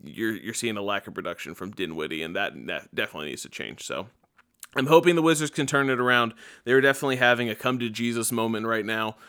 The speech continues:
uh, especially with that terrible loss before.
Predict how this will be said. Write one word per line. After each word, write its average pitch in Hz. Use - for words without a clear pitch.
uh, 110
especially 117
with 110
that 101
terrible 117
loss 110
before. 110